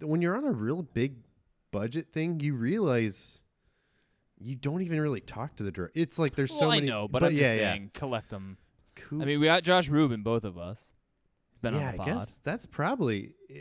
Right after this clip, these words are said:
Speaker 1: well, it's 'cause I was in, I don't know, it was like an Applebee's commercial. I
Speaker 2: Yeah.
Speaker 1: I, I worked
Speaker 2: You were
Speaker 1: on
Speaker 2: in
Speaker 1: an
Speaker 2: an
Speaker 1: indie
Speaker 2: Applebee's commercial?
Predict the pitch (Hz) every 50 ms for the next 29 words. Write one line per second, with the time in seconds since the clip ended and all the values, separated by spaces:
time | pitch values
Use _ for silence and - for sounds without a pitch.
0 | 156 160 160 156 165 165 170 165 160 156 156 135 - - - - 165 147 135 -
1 | - 123 135 135 131 131 - 165 160 - - - 151 160 127 107 113 117 113 110
2 | 107 101 101 110 143 - 143 127 - 143 139 131 - - - - 123 123 127 131
3 | 131 131 - 135 131 127 123 117 90 67 65 65 - _ _ _ _ - 160 220
4 | 294 330 285 175 113 - - _ _ _ _ _ _ _ _ _ _ _ - 135
5 | 151 156 160 - _ _ 160 - - 127 143 156 196 170 214 247 - - 147 156
6 | 135 135 151 190 226 240 247 320 311 285 - 302 311 320 320 311 381 370 339 302